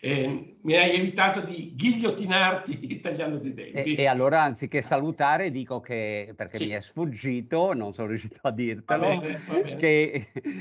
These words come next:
Speaker 2: che dall'autunno cominceremo con le consegne del completamento di gamma della linea Morsetti a molla Push-In, per cui con le sezioni uno e mezzo e sei.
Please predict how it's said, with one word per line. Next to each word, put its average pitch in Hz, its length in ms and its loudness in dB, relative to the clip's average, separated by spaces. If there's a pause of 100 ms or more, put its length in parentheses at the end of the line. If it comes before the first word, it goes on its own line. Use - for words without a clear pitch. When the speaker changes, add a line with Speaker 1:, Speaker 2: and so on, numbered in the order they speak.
(400)
Speaker 2:
che 135 180 0
dall'autunno 135 760 0
cominceremo 135 800 -6
con 156 200 -6
le 113 120 -4
consegne 127 840 -4
del 107 380 -2
completamento 117 600 -4
di 135 100 -2
gamma 113 300 -2
della 127 200 0
linea 107 320 -4
Morsetti 117 420 -6
a 117 60 2
molla 98 480 0
Push-In, 101 540 -8
per 113 140 -12
cui 113 120 -8
con 117 120 -6
le 117 60 -4
sezioni 117 380 -6
uno 156 220 -2
e - 20 0
mezzo 110 360 -4
e 131 60 -6
sei. - 340 -14